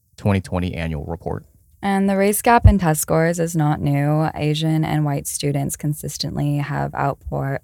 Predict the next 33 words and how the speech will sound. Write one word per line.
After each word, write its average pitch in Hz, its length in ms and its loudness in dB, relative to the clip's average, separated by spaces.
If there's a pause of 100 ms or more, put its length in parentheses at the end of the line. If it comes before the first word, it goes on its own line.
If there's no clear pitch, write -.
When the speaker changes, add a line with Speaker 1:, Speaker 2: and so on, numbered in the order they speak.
Speaker 2:
outperformed 147 760 -2
Black 143 300 -2 (100)
and 143 320 -2 (320)
Hispanic 165 600 0
or 147 200 0
Latino 147 480 -2
peers 143 560 4
on 147 200 2
math 143 280 -2
sections, 143 800 -4 (380)
um, 143 260 2
of 143 140 0
the - 100 0
S 147 200 -2
A 143 100 -2
T. 143 480 -2
In 160 240 0
nineteen 165 400 0
ninety-six, 156 800 -2
the 160 120 -2
gap 147 280 0
between 151 500 0
the 147 80 2
mean 147 260 2
score 143 480 -2
of 147 140 -6
Black 165 240 0
students 156 500 -2
and 151 140 -2
that 139 120 0
of 139 140 -6
white 151 240 0
students 143 500 -2